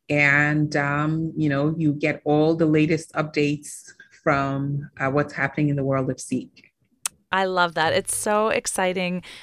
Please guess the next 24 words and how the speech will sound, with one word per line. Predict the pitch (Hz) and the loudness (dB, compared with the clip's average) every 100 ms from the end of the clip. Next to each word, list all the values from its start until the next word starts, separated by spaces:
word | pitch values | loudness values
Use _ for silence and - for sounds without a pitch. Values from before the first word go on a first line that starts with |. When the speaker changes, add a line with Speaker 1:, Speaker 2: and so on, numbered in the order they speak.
| - | -8
Speaker 2:
Mary. | 190 185 180 170 - | 0 4 4 2 -4
Congrats | - 202 202 214 - | -4 2 2 2 2
on | 190 | 0
everything. | 190 170 190 - 170 170 170 | 0 0 -2 0 0 0 0
And | 170 | 0
I'm | 165 | 0
just, | - - | -2 -2
I'm | 175 | 0
so | - - 175 | 0 4 2
glad | 175 170 165 | 4 4 4
that | 165 165 | 2 -2
the | 165 | -4
world | 165 160 - | 0 0 0
has | 165 | -8
brought | - 160 | 2 2
us | 170 - | 2 -2
back | - 170 160 - | -2 0 0 -4
together | 175 170 165 156 165 | -2 0 2 0 -2
through | - 175 160 | -4 -4 -2
Web | 160 156 | 0 -2
three. | 151 170 156 | -2 -6 -4
You're | 160 165 151 156 - - - | -2 0 0 0 -4 -20 -8
an | 180 | -6
incredibly | 175 - - 190 175 170 170 160 156 | -6 -6 -6 0 2 2 0 -2 -4